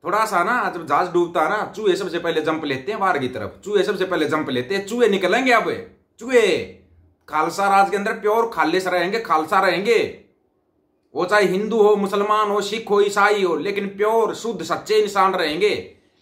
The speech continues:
ऐसे दोगले मा-, मापदंड वाले ना चाहिए, जैसे बल्टोआ, जैसे गिरा हुआ इंसान, बल्टोआ, उसे गिरा हुआ इंसान आप कहीं, कहीं भी नहीं देख सकते।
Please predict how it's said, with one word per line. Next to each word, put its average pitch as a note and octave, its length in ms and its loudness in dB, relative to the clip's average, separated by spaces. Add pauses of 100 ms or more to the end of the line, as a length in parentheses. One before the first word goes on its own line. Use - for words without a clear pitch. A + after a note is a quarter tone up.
ऐसे A3+ 300 2
दोगले G#3+ 440 4
मा-, A3+ 240 0
मापदंड G#3 400 2
वाले G#3 200 4
ना F#3+ 140 2
चाहिए, G#3 420 -2
जैसे G#3+ 180 0
बल्टोआ, G#3 440 2
जैसे D#3 560 -4 (840)
गिरा A#3+ 260 4
हुआ F#3+ 220 6
इंसान, E3+ 500 -2
बल्टोआ, C3 560 -4 (540)
उसे G3+ 260 2
गिरा G#3 220 4
हुआ G#3 160 6
इंसान F#3+ 240 0
आप G3 240 2
कहीं, F#3+ 160 -2
कहीं F#3 200 0
भी A3+ 80 0
नहीं G3 100 0
देख F3+ 180 -2
सकते। A#2+ 520 -12